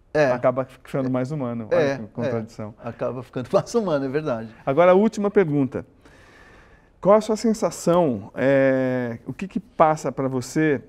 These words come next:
Speaker 2: tipo, seu pai não ter acompanhado isso, assim, a sua vitória?
Speaker 1: Uhum.
Speaker 2: Como é que é isso, assim, por exemplo, a família, assim, por todo mundo, com esse orgulho que eles devem ter de você?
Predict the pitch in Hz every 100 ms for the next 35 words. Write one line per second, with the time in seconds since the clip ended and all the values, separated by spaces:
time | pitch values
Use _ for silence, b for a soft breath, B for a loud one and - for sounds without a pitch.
0 | - - - 135 127 127 123 120 - b
1 | b b b b b _ _ _ _ _
2 | _ _ - 180 156 170 180 175 170 196
3 | 196 196 180 165 151 147 156 147 127 139
4 | 127 - - - - 104 131 120 123 139
5 | 139 - 135 127 113 87 82 120 110 131
6 | 160 165 185 185 185 - 170 156 147 143
7 | 147 - 135 127 123 117 127 165 139 143
8 | 156 165 143 139 143 139 135 131 131 139
9 | 120 131 - 175 170 165 156 156 139 175
10 | 165 185 156 143 135 120 127 117 117 110
11 | 113 110 98 95 -